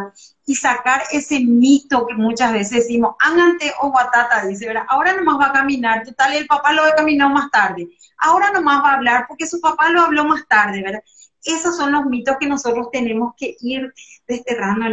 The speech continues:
en, en los padres, ver por qué no está hablando, porque sabemos que el lenguaje es lo más importante para la socialización, ¿verdad?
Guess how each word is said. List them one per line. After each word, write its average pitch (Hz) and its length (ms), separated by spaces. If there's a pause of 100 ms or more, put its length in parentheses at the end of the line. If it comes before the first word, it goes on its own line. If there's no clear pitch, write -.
(120)
en, 226 220
en 233 140
los 226 160
padres, 202 360
ver 262 240
por 277 240
qué 311 160
no 392 200
está 233 240
hablando, 180 580 (200)
porque 240 320
sabemos 277 680
que 349 80
el 330 60
lenguaje 247 520
es 277 80
lo 262 100
más 233 320
importante 220 600
para 226 220
la 226 140
socialización, 233 840
¿verdad? 180 180